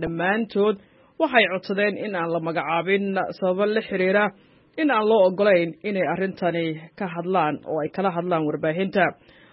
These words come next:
Howlgallada dalka Iiraan ee Qaramada Midoobay ayaa xaqiijiyey in wadahadallada ay istaageen, balse aysan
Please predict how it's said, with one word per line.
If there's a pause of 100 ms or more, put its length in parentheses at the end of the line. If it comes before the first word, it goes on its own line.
(140)
Howlgallada (120)
dalka
Iiraan
ee
Qaramada
Midoobay
ayaa
xaqiijiyey (500)
in
wadahadallada (140)
ay
istaageen,
balse (420)
aysan